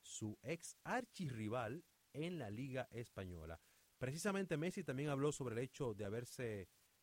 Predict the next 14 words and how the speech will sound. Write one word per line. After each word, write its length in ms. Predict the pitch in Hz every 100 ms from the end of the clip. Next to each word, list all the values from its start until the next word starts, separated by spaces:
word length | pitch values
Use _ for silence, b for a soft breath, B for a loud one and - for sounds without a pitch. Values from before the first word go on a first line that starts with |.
| -
bueno, 220 | 123 127
marchado 480 | 90 80 - 165 175
de 80 | 120
Barcelona, 640 | 104 - 110 135 113 185 - - - _ -
eh, 240 | 107 110 107
y 40 |
de 140 | 104
comenzar 720 | 101 101 98 95 - 175 185 - _
una 240 | 160 202 156
nueva 260 | 160 139
vida 400 | 135 156 120 120 - -
en 260 | 226 226
París, 540 | - 139 135 208 - - - -
Francia. 880 | - 220 196 135 - 107 95 85